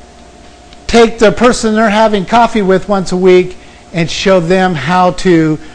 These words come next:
become a lake that opens up life so that it flows from the river into me, in my lake, pours out into your lake,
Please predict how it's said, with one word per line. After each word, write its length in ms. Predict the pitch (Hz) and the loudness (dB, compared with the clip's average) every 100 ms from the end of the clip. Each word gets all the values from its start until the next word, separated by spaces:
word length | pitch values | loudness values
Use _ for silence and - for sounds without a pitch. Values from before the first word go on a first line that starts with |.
| - - | -12 -2
become 640 | 165 - 180 175 170 170 - | -2 0 -2 0 -2 -4 -4
a 140 | 170 | -2
lake 520 | 160 175 180 165 - - - - - | 0 2 2 0 -6 -16 -18 -18 -2
that 260 | 170 165 - - | 0 0 -2 0
opens 520 | 196 196 202 185 165 | 2 2 2 0 0
up 240 | 175 175 | 0 0
life 920 | 165 180 175 170 - - - - - | 0 4 4 2 -2 -16 -20 -20 -20
so 280 | - - 175 | -8 0 2
that 240 | 165 175 170 | 4 4 4
it 140 | 139 | 0
flows 840 | - - 180 175 170 160 147 - - - - | -6 -2 2 4 4 2 -2 -8 -10 -20 -20
from 260 | - 160 156 | -4 0 2
the 140 | 151 | 2
river 580 | 147 175 190 247 311 269 - - - - - | 4 4 4 4 2 0 -8 -20 -20 -20 -10
into 440 | 156 160 143 165 160 | -4 -4 -2 -2 2
me, 560 | 180 220 269 294 269 - - - 156 | 4 4 6 4 2 -6 -20 -12 -4
in 160 | 160 | 0
my 180 | 190 202 | 4 6
lake, 500 | 214 240 277 - - - - - - | 6 4 4 -2 -12 -16 -20 -10 0
pours 300 | 175 175 175 | 2 4 4
out 580 | 220 262 277 285 - - - - - - - - | 4 4 2 0 -8 -16 -20 -20 -20 -20 -18 -6
into 320 | 160 143 160 | -6 -2 -2
your 300 | 156 196 208 | 2 4 6
lake, 560 | 208 220 220 220 - | 6 6 4 2 -6